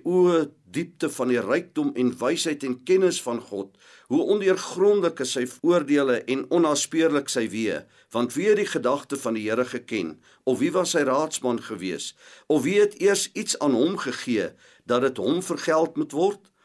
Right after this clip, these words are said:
Want uit hom en deur hom en tot hom is alle dinge, syne is die heerlikheid tot in ewigheid.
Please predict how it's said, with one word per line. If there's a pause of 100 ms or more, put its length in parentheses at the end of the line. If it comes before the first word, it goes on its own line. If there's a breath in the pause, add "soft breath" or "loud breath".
(180)
Want
uit
hom
en
deur
hom
en
tot
hom
is
alle
dinge, (220 soft breath)
syne
is
die
heerlikheid
tot
in
ewigheid.